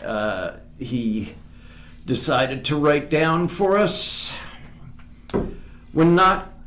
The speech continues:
attached to love or hate, all is clear and undisguised." So maybe the words love and hate are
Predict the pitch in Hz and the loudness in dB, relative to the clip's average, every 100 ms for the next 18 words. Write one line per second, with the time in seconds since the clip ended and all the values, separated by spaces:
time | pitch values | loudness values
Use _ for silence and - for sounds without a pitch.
0 | - 156 - 185 185 - - - 156 156 | -10 -8 -4 0 0 2 0 2 2 4
1 | 170 165 143 170 170 - - - - - | 4 4 2 4 4 2 -4 -12 -16 -18
2 | - 139 147 151 151 - 135 - - 143 | -6 2 4 6 4 2 -4 -6 -2 2
3 | 139 143 139 - 131 113 - 127 131 117 | 4 6 4 0 -6 -8 -6 -2 -2 -2
4 | - - 113 113 101 87 73 71 78 - | -4 -6 -2 -2 -2 -4 -8 -10 -6 -6
5 | - - - - - - - - - - | -6 -12 -16 -16 -14 -14 -14 -16 -18 -18
6 | - - - - - - - - - - | -18 -16 -16 -14 -14 -16 -16 -18 -18 -20
7 | - - - - - - - - - 180 | -20 -20 -20 -20 -20 -20 -12 -4 2 6
8 | 165 175 175 175 170 - - - - - | 8 8 8 8 8 4 -4 -16 -18 -14
9 | 170 180 202 208 175 185 185 175 180 180 | -6 0 2 2 0 2 4 4 4 6
10 | 175 165 143 - - - 143 139 160 170 | 6 4 0 -4 -6 -8 -4 2 4 4
11 | 160 156 147 156 160 147 - - - - | 2 0 2 4 4 2 0 -4 -2 -6
12 | - - - - - - - - - - | -10 -14 -20 -20 -20 -20 -20 -20 -20 -20
13 | - - - - - - - - - 135 | -20 -20 -20 -20 -20 -20 -20 -10 0 4
14 | 131 127 123 123 113 - | 4 4 2 0 -2 -6